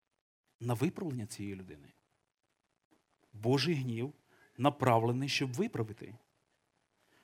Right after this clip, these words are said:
Людський гнів направлений на знищення. Конструктивне вираження гніву — це для Божої слави, проти зла за добро, являючи Бога,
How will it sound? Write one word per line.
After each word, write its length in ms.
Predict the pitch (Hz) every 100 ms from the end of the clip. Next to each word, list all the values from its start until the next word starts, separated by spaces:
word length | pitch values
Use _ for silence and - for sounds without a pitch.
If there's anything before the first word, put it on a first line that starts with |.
| -
Людський 480 | 160 190 - 180 185
гнів 280 | 160 180
направлений 560 | 180 175 156 139 143 147
на 100 | 151
знищення. 520 | 170 190 - 95 92 120 _ - 480 - - _ - _ _ - _ _ _ _ _ _ - -
Конструктивне 680 | 180 180 202 196 285 285 214
вираження 440 | 233 220 175 180
гніву — 380 | 156 233 254 143
це 200 | 127 208
для 160 | 147 170
Божої 380 | 151 233 208 196
слави, 520 | 208 175 120 95 113 - -
проти 400 | 190 240 - 180
зла 360 | 135 175 202
за 140 | 156 156
добро, 500 | 151 143 147 98 - _ _ _
являючи 600 | 110 151 180 180 151 151
Бога, 500 | 127 160 196 147 120